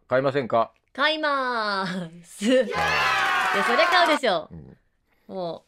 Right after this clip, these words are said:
Speaker 2: う。
Speaker 1: もうね。
Speaker 2: これはもう。
Speaker 1: また新たなる、
Speaker 2: はい。
Speaker 1: 新たなるものが現るって感じで。
Speaker 2: しかもね、あの、めっちゃフィット感がね、めっちゃね、自分気に入ってるんよな。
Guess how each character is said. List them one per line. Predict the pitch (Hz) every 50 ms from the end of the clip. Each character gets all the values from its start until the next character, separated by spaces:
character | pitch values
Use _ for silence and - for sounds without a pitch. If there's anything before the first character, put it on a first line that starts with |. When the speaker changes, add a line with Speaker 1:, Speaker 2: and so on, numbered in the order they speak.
| _ _ _ _ _ -
Speaker 2:
う。 | -
Speaker 1:
も | - -
う |
ね。 | 73 85 92 87 87 _
Speaker 2:
こ | - 196
れ | 196 233 269
は | 277 277
も | 262 254 226 190 - - - _
う。 | _ _ _ _ _ _ _ _ _ _ _ - _ -
Speaker 1:
ま | - 90 87 85
た | - 90 90
新 | 87 87 82
た | - 80 76
な | 73 73
る、 | 71 71 67 67 67 67 -
Speaker 2:
は | - 185 170 -
い。 | - - - - -
Speaker 1:
新 | - 95 95 98 87
た | - 98
な | 98 107 113 113
る | 135 135
も | 131 131 131
の | 131 135 127
が | 131 123 117 113
現 | 117 117 117 117 113 104
る | 101
っ | 87
て | - - - -
感 | 73 71 71 71
じ | 73 69
で。 | 65 65 - - _ _
Speaker 2:
し | - -
か | - 262 254 240
も | 226
ね、 | 208 202 196 196 185
あ | 180
の、 | 185 185 - _ _
め | - 208 214 220
っ | 214 220
ち | - 359
ゃ | 359
フ | - -
ィ | 320
ッ | 302 _
ト | - 480
感 | 480 - 415 381 302 254
が | 233 208
ね、 | 196 196 185 185
め | 196 208
っ | 202 208
ち | - - 240
ゃ |
ね、 | 240 233 226 214 208
自 | 185 208 208
分 | 202 220 220 220 220
気 | 220 - 208
に | 208
入 | 208 202
っ |
て | - 208
る | 196 196
ん | 190
よ | 175 165 160
な。 | 160 160 165 170 170